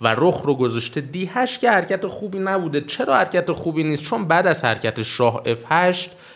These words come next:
علیرضا فیروزجا دیگه توی بازی مشکلی نداره. رخ هم، فیل هم به خوبی داره توی بازی دفاع می‌شه.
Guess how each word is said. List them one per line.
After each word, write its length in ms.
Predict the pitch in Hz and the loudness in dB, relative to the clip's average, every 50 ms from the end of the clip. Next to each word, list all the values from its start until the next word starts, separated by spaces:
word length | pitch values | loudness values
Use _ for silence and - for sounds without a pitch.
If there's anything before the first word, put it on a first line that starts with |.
| - - _ - | -20 -12 _ -2
علیرضا 460 | 117 117 123 131 127 131 127 139 165 | 0 2 2 2 0 2 2 2 2
فیروزجا 420 | 160 - 147 127 131 123 120 135 | 2 0 -2 -2 -2 -2 -2 -2
دیگه 180 | 139 135 127 135 | -2 -2 -4 -4
توی 160 | 135 151 143 | -2 -2 0
بازی 260 | 135 127 117 110 117 | 2 2 2 2 0
مشکلی 400 | 117 117 110 - - 117 110 107 | -2 -2 -4 -2 -2 -2 -2 0
نداره. 480 | 101 104 101 101 95 98 92 87 92 - - - _ _ - - _ | 0 -2 -2 0 0 -2 -2 -4 -6 -8 -12 -18 _ _ -20 -16 _
رخ 300 | - 117 127 127 - - | -2 0 0 0 0 0
هم، 400 | 143 135 135 135 - - 123 113 | 2 2 2 0 0 0 0 0
فیل 220 | - - - 170 156 | 0 0 0 0 0
هم 240 | 147 156 147 139 | 2 2 2 2
به 80 | 127 123 | 2 0
خوبی 280 | - - 123 117 135 147 | 0 -2 -4 -6 -2 0
داره 200 | 139 131 123 127 | 0 0 0 0
توی 200 | 127 - 135 123 | -4 -4 -6 -4
بازی 560 | 117 110 101 98 92 104 113 117 123 123 123 - - - - _ - 127 123 | -2 -2 -2 -2 -4 -6 -6 -6 -6 -8 -10 -14 -20 -20 -20 _ -14 -6 -2
دفاع 480 | 147 156 160 160 160 - 214 214 202 | 0 0 0 0 0 2 2 4 4
می‌شه. 460 | 185 156 135 120 - 135 117 107 101 | 4 2 0 -2 0 0 0 0 0